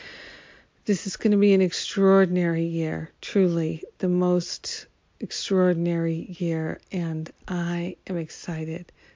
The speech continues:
to spend it together. If you're not sure, book an exploratory call with one of the spiritual counselors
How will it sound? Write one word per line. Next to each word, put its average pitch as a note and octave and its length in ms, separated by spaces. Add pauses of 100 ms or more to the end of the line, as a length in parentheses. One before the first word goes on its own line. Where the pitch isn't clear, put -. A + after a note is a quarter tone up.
(140)
to - 100
spend E3 320
it - 140
together. D#3 480 (400)
If - 120
you're F#3+ 140
not F3+ 280
sure, B3+ 360 (380)
book F#3+ 200
an G3 60
exploratory F#3+ 840
call A3+ 360
with G3+ 160
one F3 180
of E3+ 100
the E3+ 80
spiritual F#3 400
counselors F#3+ 640